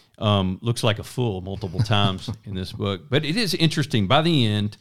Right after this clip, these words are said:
Speaker 1: um, Mordecai is elevated to second in rank, um, in King Xerxes' kingdom. And listen to these phrases: "Preeminent among the Jews, held in high esteem,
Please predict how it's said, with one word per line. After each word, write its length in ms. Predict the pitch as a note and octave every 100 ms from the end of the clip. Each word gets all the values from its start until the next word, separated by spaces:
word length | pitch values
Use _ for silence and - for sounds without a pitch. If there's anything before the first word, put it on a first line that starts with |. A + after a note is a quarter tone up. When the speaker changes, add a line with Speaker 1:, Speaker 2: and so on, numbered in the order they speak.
| _ _ _ _ _
Speaker 1:
um, 200 | A2+ G#2
Mordecai 680 | G2+ B2+ C#3+ - A#2+ A2+ G#2+
is 120 | F#2
elevated 680 | G#2+ G#2 F#2+ F#2 F2+ E2+ D#2+ _ _ -
to 120 | G#2
second 440 | - B2+ A#2 D3
in 140 | C3+ B2
rank, 400 | A2+ B2+ G#3 - _ -
um, 320 | G2+ G2 F#2 F#2+
in 240 | A2+ G#2+ F#2
King 240 | - G2+
Xerxes' 460 | F2+ G2 - F#2+ -
kingdom. 600 | - B2 A#2+ B2 A2+ A2 _ _ _ -
And 120 | B2
listen 260 | B2+ G#3+ D#3+
to 40 | C3
these 240 | B2+ A2
phrases: 440 | - G#2+ A2 F2+ E2
"Preeminent 560 | - A2 B2 D#3 D#3+ -
among 260 | C3+ C#3+
the 80 | C#3+
Jews, 600 | B2 G2+ F#2+ G2 D3+ - - _ _ _ _ _ _ _
held 320 | G#2+ B2 C#3
in 80 | C3+
high 300 | B2 C3 C#3
esteem, 640 | C#3+ - F#2 E2+ F2+ A#2